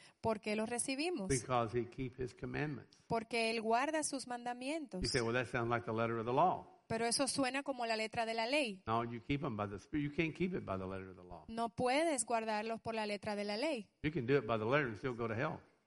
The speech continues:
Speaker 1: Todo, lo puedes hacer por la letra, pero como quiera te vas a ir al infierno.
Speaker 2: It's by the Spirit that you
Speaker 1: Es
Speaker 2: keep.
Speaker 1: por el Espíritu que puedes guardarla.
Speaker 2: Amen?
Speaker 1: Amén.
Speaker 2: We keep his commandments and do what's pleasing in his sight.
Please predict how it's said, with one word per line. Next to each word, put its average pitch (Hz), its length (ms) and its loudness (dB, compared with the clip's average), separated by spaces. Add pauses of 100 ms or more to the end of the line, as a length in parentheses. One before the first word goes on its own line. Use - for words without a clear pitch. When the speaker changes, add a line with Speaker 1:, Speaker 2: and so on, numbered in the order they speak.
(120)
Speaker 1:
Todo, 240 280 2
lo 240 120 4
puedes 247 340 0
hacer 302 480 4
por 254 140 0
la 233 120 2
letra, 247 320 -2
pero 240 200 -2
como 220 220 -4
quiera 269 240 2
te 285 100 0
vas 233 200 2
a 233 60 0
ir 220 60 0
al 214 120 0
infierno. 220 500 -4
Speaker 2:
It's 101 40 -10
by 110 140 4
the 98 100 -6 (100)
Spirit 165 360 0
that 104 160 -8
you 220 80 -6
Speaker 1:
Es 233 120 0
Speaker 2:
keep. - 80 -10
Speaker 1:
por 262 160 0
el 247 160 -2
Espíritu 311 680 2
que 220 120 -2
puedes 220 320 0
guardarla. 240 600 0 (320)
Speaker 2:
Amen? 170 260 0 (120)
Speaker 1:
Amén. 233 380 0 (840)
Speaker 2:
We 113 80 0
keep 180 220 6
his 156 120 2
commandments 151 460 4
and 120 60 -2
do 143 120 4
what's 127 160 0
pleasing 117 440 -2
in 90 80 -16
his 90 120 -20
sight. - 160 -20